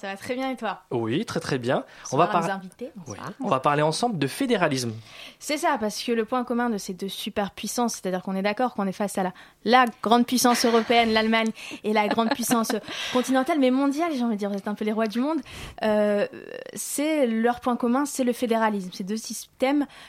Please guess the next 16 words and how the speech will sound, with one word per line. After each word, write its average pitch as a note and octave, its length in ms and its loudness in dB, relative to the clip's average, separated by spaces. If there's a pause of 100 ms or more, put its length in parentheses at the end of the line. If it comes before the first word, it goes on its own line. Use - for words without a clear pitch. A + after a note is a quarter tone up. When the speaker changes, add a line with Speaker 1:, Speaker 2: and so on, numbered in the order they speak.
(160)
Speaker 1:
euh, F#3+ 520 0
c'est-à-dire G3+ 560 -2
qu'en, G#3 420 -2
en G3+ 160 0
Allemagne, G3+ 420 0 (360)
le G3+ 160 0
pays A3 240 0
est G3+ 40 0
divisé G3 400 -2 (200)
en F3+ 220 -2
Länders, F#3+ 580 0
en F#3 80 0
Land, A#3 260 2 (440)
et, A3 140 2
euh, G3+ 300 4
en, F3+ 680 0